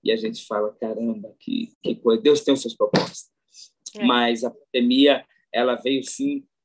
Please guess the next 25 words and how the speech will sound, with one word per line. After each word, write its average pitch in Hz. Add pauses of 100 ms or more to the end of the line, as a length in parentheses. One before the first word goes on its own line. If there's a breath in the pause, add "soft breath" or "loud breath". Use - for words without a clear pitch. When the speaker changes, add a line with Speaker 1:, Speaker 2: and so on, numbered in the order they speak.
Speaker 1:
ela 117
chocou 135
não 170
só 170
a 123
junta, 135
como 123
chocou 135
o 135
mundo, 170
chocou 135
a, 131
a, 120 (280 loud breath)
as 127
igrejas 139
de 120
uma 120
forma 117
geral. 117 (220 soft breath)
A 113
gente 127
também 123
olha 143 (300 soft breath)
cada 135
pastor 147